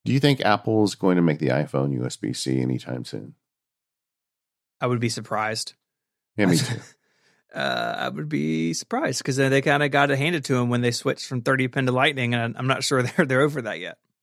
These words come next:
Speaker 1: Yeah, I, I mean, thirty pin to Lightning was a massive improvement for so many reasons. I mean, that was a terrible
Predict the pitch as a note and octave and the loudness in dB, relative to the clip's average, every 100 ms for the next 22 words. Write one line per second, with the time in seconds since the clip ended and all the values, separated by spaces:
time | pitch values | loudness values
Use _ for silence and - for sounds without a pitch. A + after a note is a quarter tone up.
0 | _ - C#3 A2+ - G2+ - F#2+ A#2 G#2 | _ 4 4 4 2 0 2 2 4 4
1 | - - _ C3+ D#3 C3+ B2 A2 F2+ E2+ | 0 -20 _ 2 2 2 2 4 4 4
2 | C#2+ D2+ D2+ D#2 D2 C#2 C2+ F2 C#2+ C2+ | 4 2 2 4 4 4 2 2 2 2
3 | - C#2+ C#2 D2 - - C2 - F2+ C#2+ | 2 2 2 0 0 -6 -2 2 4 4
4 | B1+ A#1+ B1 - - - - D2 C#2+ D2+ | 2 -2 -6 -10 -8 -6 -2 0 2 2
5 | D2 E2 D2 - F2 D2 D2 B1 F2+ | 2 0 -4 -6 0 2 2 -2 -6